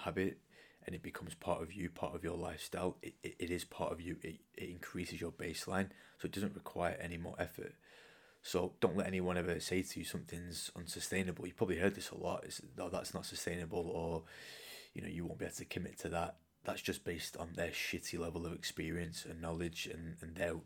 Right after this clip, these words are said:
their willpower or lack of willpower. Leave them down there where they are. Let them do, let, let them be. If you're looking to progress, if you wanna progress, you need to be open-minded and, and willing to learn if you wanna level up your lifestyle. Like, all this, like, especially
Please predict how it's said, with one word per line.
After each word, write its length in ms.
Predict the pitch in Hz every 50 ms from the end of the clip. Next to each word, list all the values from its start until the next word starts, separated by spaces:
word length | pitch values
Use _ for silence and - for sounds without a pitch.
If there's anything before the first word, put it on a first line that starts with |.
| - -
their 160 | - 90 85
willpower 480 | 80 87 85 82 82 - 87 85 85 85
or 160 | 82 87 85
lack 280 | 82 82 87 - -
of 140 | 92 80 82
willpower. 480 | 92 87 85 - - 95 92 90 92 90 - - - - - - - -
Leave 240 | - 98 98 92 -
them 180 | - 92 85 82
down 280 | - 87 90 85 85
there 160 | 87 82 82
where 220 | 82 87 85 82 82
they 140 | 90 80 80
are. 120 | 85 85
Let 220 | 87 90 82 80
them 100 | 85 85 82
do, 280 | - 82 85 85 82 -
let, 120 | - - -
let 200 | - 87 87 -
them 200 | 87 85 82 80
be. 280 | - - 87 85 82 82 - - - - - - - - - - - -
If 240 | 90 85 - -
you're 120 | 87 87 87
looking 340 | 87 87 90 - - 87 82
to 140 | - - -
progress, 380 | - - - 87 85 82 -
if 120 | 90 82 -
you 140 | 85 82 85
wanna 240 | 85 87 90 87
progress, 500 | 82 - - - 87 90 85 80 - -
you 120 | - 90 87
need 140 | 82 82 -
to 120 | - 87
be 360 | 87 - 90 85 85 82 80 -
open-minded 680 | - 87 - - 85 82 85 87 90 87 80 - 80 87
and, 200 | 85 80 82 - -
and 160 | 92 90 82
willing 300 | - 87 85 82 82 82 82 -
to 80 | - 87
learn 280 | 85 87 87 85 80 82
if 120 | - -
you 120 | 87 82
wanna 180 | 82 85 82 80
level 260 | 85 85 78 87 85
up 100 | 85 82
your 100 | 80 80
lifestyle. 520 | 87 87 92 82 - - 87 87 90 90 - - - - - - - - - - - - _ _ - - - - - - _
Like, 160 | 101 95 85 - -
all 180 | 92 92 87
this, 520 | 82 87 95 - - - - - - - - -
like, 100 | - -
especially 440 | - - - 82 - - 92 85